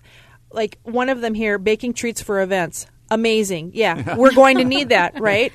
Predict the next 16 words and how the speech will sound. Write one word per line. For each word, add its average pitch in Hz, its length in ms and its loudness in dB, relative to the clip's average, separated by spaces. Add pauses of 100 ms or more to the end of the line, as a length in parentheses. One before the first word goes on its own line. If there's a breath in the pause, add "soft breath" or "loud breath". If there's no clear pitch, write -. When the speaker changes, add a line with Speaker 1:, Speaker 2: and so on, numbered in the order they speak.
Speaker 1:
When 220 140 -4
we 190 60 0
Speaker 2:
Yeah. 233 60 0
Speaker 1:
have 220 160 2
our 226 80 4
parent 233 380 0
groups 285 340 -2
and 226 80 -4
we 208 80 0
have 202 100 0
our 202 60 0
Speaker 2:
Absolutely. 190 100 0
Speaker 1:
resident 202 300 -4
support 220 340 -10
groups. 277 300 -10
Speaker 2:
Absolutely. 117 560 -8